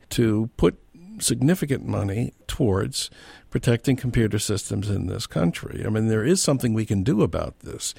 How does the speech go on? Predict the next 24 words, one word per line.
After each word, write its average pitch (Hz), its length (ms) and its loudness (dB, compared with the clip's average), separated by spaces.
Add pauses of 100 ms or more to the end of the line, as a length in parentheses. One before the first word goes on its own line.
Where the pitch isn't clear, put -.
(320)
This 185 180 4
is 156 120 4
the 135 80 6
one 147 480 6 (440)
way 131 520 4
that 107 180 0
this 110 200 -2
relatively, 113 920 2 (360)
uh, 101 360 -2 (380)
weak 131 500 2 (540)
power, 120 520 -2 (480)
Russia, 107 640 2 (100)
uh, 110 640 -2
has 113 240 0
been 131 200 2
able 110 400 0
to, 123 580 2
to 120 160 -2
exert 113 400 0
influence 131 720 -2
and - 180 -16
cause 95 280 0
consternation, 82 840 -4
obviously. - 640 -12